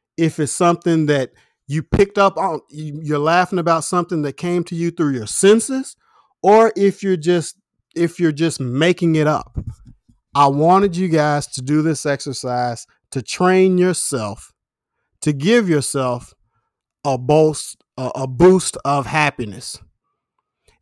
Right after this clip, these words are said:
And I wanted to do this on the podcast because you guys know we're going through some very, very difficult times right now.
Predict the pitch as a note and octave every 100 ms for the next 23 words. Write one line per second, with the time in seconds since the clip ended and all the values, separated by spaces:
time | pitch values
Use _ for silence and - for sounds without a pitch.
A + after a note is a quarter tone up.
0 | D3+ E3 E3 E3 F3 F#3+ A#3 B3 A#3 F3
1 | F#3+ E3 E3 F3 - - B2+ F#3+ D#4 D#3+
2 | B2 A2+ G#2 C3+ G3 - - C3 D#3 -
3 | F3+ E3 D3 D#3 D3+ C3+ C#3+ D3+ D#3+ D#3
4 | C3+ C#3 C#3+ C#3 C#3+ E3 C3 A#2 B2+ C#3+
5 | B2+ C#3 C#3 A#2+ A#2+ - D#3 - G3 A3+
6 | G#3 A#2+ G2 - F2+ G2